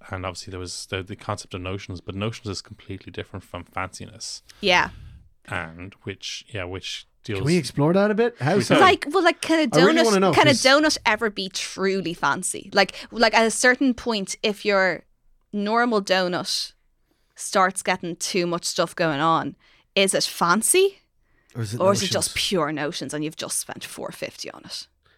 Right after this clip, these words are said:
Speaker 3: But so, so is the donut fancy axis a pure binary from
Speaker 2: <sighs> If a
Speaker 3: grand,
Speaker 2: seagull,
Speaker 3: from grand
Speaker 2: sorry, a gull
Speaker 3: to
Speaker 2: was e-,
Speaker 3: notions?
Speaker 2: was eating a donut,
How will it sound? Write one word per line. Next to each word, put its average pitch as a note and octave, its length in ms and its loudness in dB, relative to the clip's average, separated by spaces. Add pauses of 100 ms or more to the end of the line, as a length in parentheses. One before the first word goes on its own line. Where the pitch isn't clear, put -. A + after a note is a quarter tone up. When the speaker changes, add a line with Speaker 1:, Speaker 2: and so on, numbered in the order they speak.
(240)
Speaker 3:
But - 220 -4
so, D#3+ 260 2
so D3 280 0
is C#3 180 -4
the C#3 100 -2
donut D3 540 0
fancy C3 440 -4
axis G#2+ 440 -10
a F#2+ 80 -16
pure A2+ 260 -4
binary G2+ 460 -8 (340)
from F#2+ 500 -14 (260)
Speaker 2:
<sighs> - 280 -20
If E4 60 -4
a - 40 -2 (120)
Speaker 3:
grand, - 140 2
Speaker 2:
seagull, F#4+ 440 2
Speaker 3:
from D#3 200 4
grand D3+ 260 4
Speaker 2:
sorry, F#3+ 160 6
a C#3 120 2
gull F#3 320 4
Speaker 3:
to C#3 120 -2 (160)
Speaker 2:
was C#4 200 6
e-, - 100 -6
Speaker 3:
notions? B3 100 -2
Speaker 2:
was A#3 180 6
eating G#3+ 500 2
a G#3 100 2
donut, F#3+ 720 0